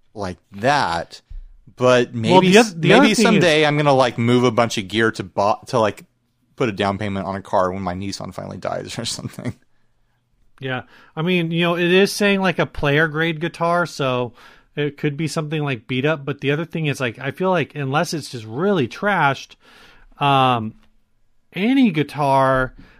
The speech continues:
Speaker 2: that, uh, any Gibson or Fender guitar from that era is only going, like, it's like you're trading an appreciating asset for a
Speaker 1: Ah.
Speaker 2: depreciating asset.
Speaker 1: Yeah, absolutely. You're, you're, yeah.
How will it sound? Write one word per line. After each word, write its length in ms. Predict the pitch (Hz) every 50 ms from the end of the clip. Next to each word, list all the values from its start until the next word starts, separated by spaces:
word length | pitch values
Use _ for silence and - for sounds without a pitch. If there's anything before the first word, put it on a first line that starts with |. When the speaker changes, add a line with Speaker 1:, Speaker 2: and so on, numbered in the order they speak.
| _ _ _ -
Speaker 2:
that, 480 | 127 139 139 139 139 131 131 131 - _ -
uh, 440 | 131 131 127 123 123 123 123 123 135 - _ _ _ _ _ _ _ _ _ _ _ _ -
any 360 | 151 156 165 175 156 127 107 -
Gibson 380 | - - 151 156 - - - 151
or 60 | 151
Fender 300 | 139 - 156 143 139 135
guitar 400 | 123 131 - - 131 135 131 127
from 300 | - - 135 131 131 131
that 240 | 131 127 123 - -
era 580 | - 127 127 135 151 147 127 117 110 110 110 - _ _ _ _ _ _
is 140 | - 135 123 -
only 280 | 143 156 180 196 185
going, 420 | 151 135 151 143 143 143 143 139 120 - -
like, 200 | 139 123 - _
it's 300 | - 160 147 143 - -
like 220 | 170 156 139 -
you're 80 | 160 147
trading 440 | 147 - - 160 175 180 196 185 180
an 120 | 170 147
appreciating 720 | 127 - - - 143 143 - - 165 160 156 156 156 151 151
asset 360 | 147 147 139 - 156 131 -
for 100 | - 127
a 40 | 82
Speaker 1:
Ah. 300 | 82 90 92 95 98 95 92
Speaker 2:
depreciating 420 | 85 - - 107 107 101 98 98
asset. 400 | 98 92 87 - - 101 92 107
Speaker 1:
Yeah, 200 | 120 139 143 135 101
absolutely. 800 | 120 147 147 123 - 151 147 147 170 190 160 127 95 92 98 117
You're, 120 | 131 135 139
you're, 180 | 139 139 143
yeah. 320 | 143 160 165 156 117 92